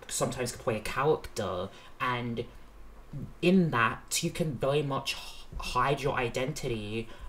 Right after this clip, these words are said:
and potentially do horrible things. And I think it's even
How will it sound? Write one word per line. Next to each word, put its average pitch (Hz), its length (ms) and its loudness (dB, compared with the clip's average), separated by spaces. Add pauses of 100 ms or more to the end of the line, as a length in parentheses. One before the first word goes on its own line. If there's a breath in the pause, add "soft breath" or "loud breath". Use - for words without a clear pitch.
(100)
and 123 400 -2 (240)
potentially 139 640 0
do 113 300 -2
horrible 143 360 4
things. 123 460 2
And 104 140 0
I - 20 0
think 123 140 -2
it's 117 120 -6
even 135 280 -4